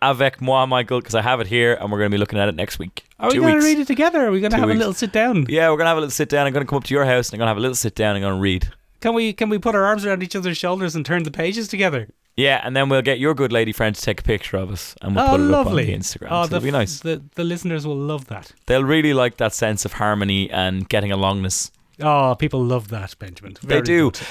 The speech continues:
Speaker 1: That's it from us, ladies and gentlemen. Michael and I are off to skip and hold hands in a field of flowers and daisies. Bye-bye.
Speaker 2: See you in two weeks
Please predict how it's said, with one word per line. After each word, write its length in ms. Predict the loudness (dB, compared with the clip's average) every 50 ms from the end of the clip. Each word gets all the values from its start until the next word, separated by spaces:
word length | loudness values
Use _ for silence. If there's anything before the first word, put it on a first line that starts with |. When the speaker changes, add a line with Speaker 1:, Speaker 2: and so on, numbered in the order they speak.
| -4
Speaker 1:
That's 240 | -2 0 0 0 0
it 100 | -4 -4
from 160 | -2 -2 0
us, 140 | 0 0 2
ladies 180 | 2 2 2 2
and 80 | 2
gentlemen. 300 | 2 2 2 2 0 0
Michael 260 | 0 0 0 0 -2 0
and 80 | 2
I 80 | 2 4
are 100 | 4 4
off 140 | 2 2 0
to 60 | -4
skip 300 | -6 -2 -2 -2 -2 0
and 80 | -2 0
hold 220 | 0 0 0 0
hands 280 | 0 0 0 0 0 0
in 60 | -2
a 40 | -2
field 300 | 0 0 2 2 2 0
of 80 | -2
flowers 520 | -4 -8 -12 -8 -4 0 2 2 2 2 0
and 60 | -4 -6
daisies. 400 | -6 -8 -8 -8 -8 -10 -10 -10 -6 -4 -2
Bye-bye. 260 | 0 2 2 2 2
Speaker 2:
See 160 | 0 -2 -2
you 320 | 0 0 0 0 -2 -4 -6 _
in 260 | -6 -6 -6 -6 -8 -12 _ _ _ -10
two 200 | -6 -6 -4 -4
weeks 460 | -4 -6 -8 -8 -12 -14 -14 -14